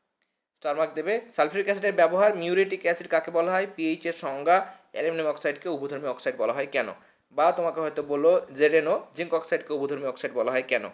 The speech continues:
উভধর্মী অক্সাইড কাকে বলে? সংজ্ঞাটা জানলেই তোমরা করতে পারবে। নেক্সট, প্রশ্ন মান, আহ, দুই, এখানে কস্টিক সোডা বা সোডিয়াম হাইড্রোক্সাইডের দুটো ব্যবহার দারুণ ইম্পর্টেন্ট।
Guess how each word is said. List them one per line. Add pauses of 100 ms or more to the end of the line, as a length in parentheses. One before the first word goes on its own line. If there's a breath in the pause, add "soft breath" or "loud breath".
(540 soft breath)
উভধর্মী
অক্সাইড
কাকে
বলে?
সংজ্ঞাটা
জানলেই
তোমরা
করতে
পারবে। (640)
নেক্সট, (1400)
প্রশ্ন
মান,
আহ,
দুই, (440)
এখানে
কস্টিক
সোডা
বা
সোডিয়াম
হাইড্রোক্সাইডের
দুটো
ব্যবহার
দারুণ
ইম্পর্টেন্ট।